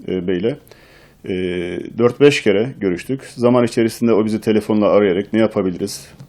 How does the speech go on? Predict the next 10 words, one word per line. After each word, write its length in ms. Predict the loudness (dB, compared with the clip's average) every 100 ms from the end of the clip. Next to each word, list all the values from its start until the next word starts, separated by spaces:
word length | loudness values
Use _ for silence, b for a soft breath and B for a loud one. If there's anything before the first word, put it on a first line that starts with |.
| b b b -6
Esnafımızın 580 | -2 0 2 2 2 4
yanındayız, 760 | 4 4 4 4 2 -4 -12 -20 b b -8
e, 60 | 0
mutlaka 520 | 0 2 2 4 4
destek 380 | 2 2 -2 0
oluruz, 380 | -2 -2 -2 0
rahat 260 | 0 0
olun." 340 | 0 0 0 0
diye 240 | 0 0
bizi, 320 | -2 -2 -2